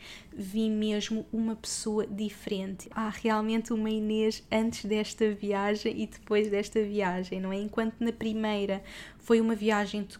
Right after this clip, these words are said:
grande conexão com o meu propósito, esta foi mesmo uma viagem de conexão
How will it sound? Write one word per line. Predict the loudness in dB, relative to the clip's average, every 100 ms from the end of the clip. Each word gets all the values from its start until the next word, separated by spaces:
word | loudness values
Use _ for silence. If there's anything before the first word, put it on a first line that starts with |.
| -8
grande | -2 2 2 0
conexão | -4 -6 -6 -4 -4 -4
com | -2 0 2
o |
meu | 2 0
propósito, | -2 -8 -2 0 2 0 -2 -6 -8 -18 -18 -18 -4
esta | 0 0 0 -2
foi | 0 2 2
mesmo | 2 0 -2 -2
uma | -4
viagem | -2 -2 0 0 -2 -4 -4 -2 -2 -4 -6
de | -2 -2
conexão | -2 -2 -2 -4 -6 -4 -2 -4